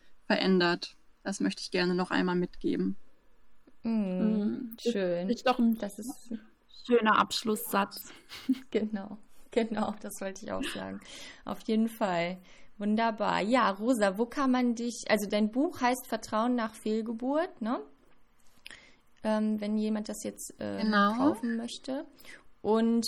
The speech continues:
Speaker 2: dann gibt, findet man dich auch noch bei Instagram unter dem, ähm, Namen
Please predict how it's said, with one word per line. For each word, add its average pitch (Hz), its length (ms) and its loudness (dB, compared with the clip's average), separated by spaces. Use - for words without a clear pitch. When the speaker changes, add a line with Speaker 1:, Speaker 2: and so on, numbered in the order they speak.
Speaker 2:
dann 226 360 4
gibt, - 380 -4
findet 254 280 2
man 226 160 0
dich 233 140 -4
auch 233 80 0
noch 233 160 -2
bei 220 120 0
Instagram 311 640 0
unter 226 580 0
dem, 196 840 -4
ähm, 185 500 -4
Namen 180 400 -2